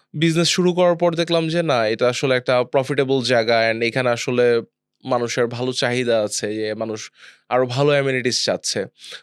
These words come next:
তো আস্তে আস্তে আমি আমার অ্যামেনিটিসগুলো ব্রড আপ করা শুরু, মানে বড় করা শুরু করলাম। আমি হচ্ছে গিয়ে এরপর আস্তে আস্তে রুমের মধ্যে এসি দিলাম, একটা ভালো ক্লোজেট দিলাম, তারপর হচ্ছে গিয়ে আমার যে ম্যাট্রেসগুলো ছিল আরো ভালো কোয়ালিটির ম্যাট্রেস প্রোভাইড করা শুরু করলাম।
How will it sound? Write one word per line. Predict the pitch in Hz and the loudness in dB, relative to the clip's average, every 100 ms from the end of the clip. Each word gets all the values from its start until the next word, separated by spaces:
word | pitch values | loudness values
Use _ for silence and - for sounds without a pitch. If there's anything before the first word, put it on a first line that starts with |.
| - | 0
তো | 165 | 0
আস্তে | 143 - | 2 0
আস্তে | 160 - 160 | 0 2 0
আমি | 151 | 2
আমার | 151 143 | 2 2
অ্যামেনিটিসগুলো | 139 135 139 131 135 127 123 110 - _ _ 131 | 2 0 -2 0 2 4 2 0 -6 _ _ -2
ব্রড | 139 123 | 2 2
আপ | 120 | 0
করা | 131 117 | -2 0
শুরু, | 131 120 | -2 -2
মানে | 117 110 107 | 0 0 0
বড় | 110 127 120 | -2 -2 0
করা | 120 | 0
শুরু | 117 127 117 | 0 -2 -2
করলাম। | 107 107 107 104 | -2 -2 -2 -2
আমি | 107 117 | -2 -4
হচ্ছে | 110 - 117 | -4 -4 -2
গিয়ে | 117 117 117 - - _ _ _ _ _ _ - | 0 0 0 -10 -20 _ _ _ _ _ _ -10
এরপর | - 123 127 117 | -2 0 2 2
আস্তে | 117 131 | 2 -2
আস্তে | 117 123 | -2 0
রুমের | 120 117 | 0 0
মধ্যে | 113 107 | 0 0
এসি | 104 117 | -2 -2
দিলাম, | 104 98 95 98 _ - - - | -2 -2 -2 -6 _ -20 -20 -6
একটা | 127 139 | -2 -2
ভালো | 123 131 131 | 0 -2 0
ক্লোজেট | 131 120 117 117 | 2 2 2 -2
দিলাম, | 104 107 101 98 98 _ | -2 -2 0 -2 -4 _
তারপর | 110 107 110 113 | -4 -4 -4 -8
হচ্ছে | 113 - | -6 -4
গিয়ে | 117 113 | 0 0
আমার | 113 117 | 2 0
যে | 113 120 | 0 0
ম্যাট্রেসগুলো | 113 110 127 113 120 113 | 0 0 -4 -2 0 0
ছিল | - 113 | -2 -2
আরো | 104 107 | -2 -2
ভালো | 110 120 | -2 -2
কোয়ালিটির | 117 117 110 117 | 0 0 0 0
ম্যাট্রেস | 104 101 117 - | -2 -4 -6 -4
প্রোভাইড | 117 107 104 | -4 -2 -4
করা | - 104 | -4 -6
শুরু | - 101 101 | -6 -6 -4
করলাম। | 104 98 101 | -4 -4 -6